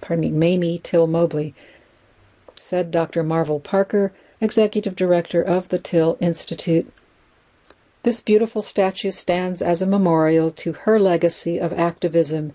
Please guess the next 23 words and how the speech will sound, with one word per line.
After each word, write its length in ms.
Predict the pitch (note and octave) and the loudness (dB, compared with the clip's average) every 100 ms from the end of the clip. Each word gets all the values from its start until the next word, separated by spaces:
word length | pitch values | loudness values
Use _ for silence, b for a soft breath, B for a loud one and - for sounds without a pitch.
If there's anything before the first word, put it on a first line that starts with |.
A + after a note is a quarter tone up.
| b b | b b
and 140 | D#3+ | -4
her 100 | E3+ | -4
courage 640 | - - G#3 F#3+ G3+ - - _ _ _ | -4 0 4 4 2 -4 -16 _ _ _
to 120 | - E3 | 0 2
let 260 | F#3+ G#3+ | 2 0
the 100 | B3 | 0
world 340 | A3 G3 F#3+ F#3+ | 4 6 4 2
see 460 | - G#3 E3 D#3 E3 - | 0 0 2 0 -4 -2
what 180 | F3+ F#3 | -2 0
happened 540 | D#3+ D#3+ E3 D#3+ - - | -2 -2 -6 -8 -10 -6
to 120 | D#3+ | -4
her 180 | E3 E3+ | 0 0
son." 520 | - D#3 D3 D3 C#3+ _ _ _ _ _ _ - - - _ _ _ _ _ _ _ _ _ _ _ _ _ _ _ _ _ _ _ _ - | 0 -2 -4 -6 -10 _ _ _ _ _ _ -20 -20 -20 _ _ _ _ _ _ _ _ _ _ _ _ _ _ _ _ _ _ _ _ 0
Next, 300 | C4+ - - | 0 0 -4
a 60 | |
slightly 400 | - G#3+ G3+ F#3 - | -2 0 0 -2 0
older 240 | F#3+ F#3+ | 0 0
article 460 | F#3 F#3 F#3 F#3 E3 | 0 0 0 -2 -2
from 440 | - F#3 F3 F3 | -2 -2 0 -2
the 120 | F3+ | 0
New 160 | F3 G3 | 2 4
York 300 | B3 C4+ - | 4 0 -4
Times. 760 | - F#3+ D#3+ D3+ G3+ B3+ - | -6 0 0 2 2 2 0